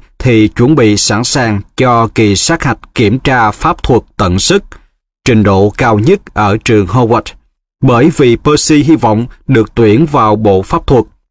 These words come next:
anh ta phải cố sức đứng hạng đầu. Càng ngày anh ta càng tỏ ra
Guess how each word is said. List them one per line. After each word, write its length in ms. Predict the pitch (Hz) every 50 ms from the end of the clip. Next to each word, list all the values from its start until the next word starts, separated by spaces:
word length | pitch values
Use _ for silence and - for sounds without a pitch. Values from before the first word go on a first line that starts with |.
| _ -
anh 160 | 127 123 113
ta 320 | - 123 113 110 107 107
phải 300 | 104 - - 104 98 101 98 -
cố 200 | - 127 131 139
sức 240 | 139 - - 196 - _ -
đứng 220 | 131 123 120 160 175
hạng 320 | 135 120 101 98 104 113
đầu. 280 | 110 107 110 104 92 - - _ _ _ _ _ _ _ _ _ _ _ _ _ _ _ -
Càng 200 | 160 151 147 151
ngày 280 | 151 151 143 143 151
anh 160 | - 165 170 160
ta 260 | - 160 160 160 160 -
càng 300 | - 131 117 113 113 104
tỏ 240 | - 104 98 113 135
ra 240 | 135 135 123 120